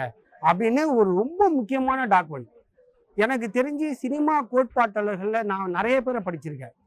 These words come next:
குறிப்பா எனக்கு ரொம்ப அருகாமையில ரொம்ப நான் விரும்பி படிக்கிறது தியோடர் பாஸ்கரன், இந்த மாதிரி கொஞ்சம் ஆங்கிலத்திலும் தமிழ்ல நிறைய பேர் இருக்காங்க. தமிழ்ல நான் விடாப்பிடியாக எல்லா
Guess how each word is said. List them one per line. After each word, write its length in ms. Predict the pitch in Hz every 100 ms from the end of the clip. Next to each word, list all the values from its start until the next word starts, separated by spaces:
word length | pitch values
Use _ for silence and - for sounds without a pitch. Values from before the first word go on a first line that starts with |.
| _ _ _ _
குறிப்பா 260 | 202 196 240
எனக்கு 220 | 220 190
ரொம்ப 200 | 180 208 214
அருகாமையில 520 | 180 202 208 208 208
ரொம்ப 220 | 196 196
நான் 140 | 180
விரும்பி 280 | 165 190 208
படிக்கிறது 420 | 180 175 170 180 202 _ - _
தியோடர் 340 | 185 196 190
பாஸ்கரன், 500 | 151 156 - 151 165 165 - _ -
இந்த 180 | - 175
மாதிரி 200 | 202 214
கொஞ்சம் 220 | 202 185
ஆங்கிலத்திலும் 520 | 180 196 190 175 185
தமிழ்ல 320 | 175 170 185 170
நிறைய 280 | 151 180
பேர் 140 | 175 175
இருக்காங்க. 340 | 151 135 127 175 214 _ _ _ _
தமிழ்ல 340 | 185 254 285 247
நான் 180 | 208
விடாப்பிடியாக 640 | 185 226 240 220 220 214 226
எல்லா 320 | 196 208 233